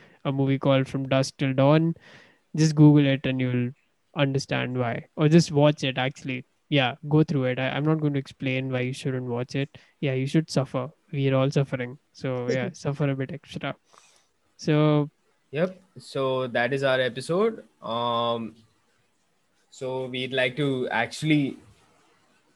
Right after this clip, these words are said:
Speaker 3: thank Dhruv Iyer for joining us on this episode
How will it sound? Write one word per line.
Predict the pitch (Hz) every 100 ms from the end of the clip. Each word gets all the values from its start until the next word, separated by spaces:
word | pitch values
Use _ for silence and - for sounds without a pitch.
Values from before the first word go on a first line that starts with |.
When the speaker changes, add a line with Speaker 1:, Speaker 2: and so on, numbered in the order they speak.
| -
Speaker 3:
thank | 135 139 156 117
Dhruv | 127 135 147
Iyer | 120 117 135 165 160 _ _
for | -
joining | 123 120 113 127
us | 131 131 - - -
on | 120 120
this | 135 135
episode | 123 123 127 131 147